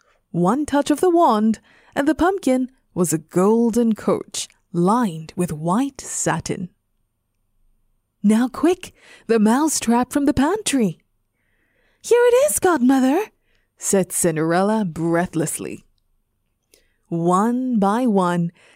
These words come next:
six fat, sleek mice passed through the trapdoor. As each appeared, a touch of the wand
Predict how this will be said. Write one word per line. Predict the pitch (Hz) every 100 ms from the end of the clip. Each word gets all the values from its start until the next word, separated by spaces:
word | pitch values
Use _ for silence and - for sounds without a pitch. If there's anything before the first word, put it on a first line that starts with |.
| _
six | - 190 - - -
fat, | - - 185 165 - -
sleek | - - 180 226 277 -
mice | 294 285 185 185 - -
passed | - 302 381 349 -
through | - 285 294 277
the | 285
trapdoor. | - 302 311 - 185 - - _ _ _ _ _ _ _ _
As | 180 175 - -
each | 208 240 311
appeared, | - 269 190 165 170 - - - -
a | 240
touch | - 330 339
of | 339
the | 349
wand | 262 254 214 214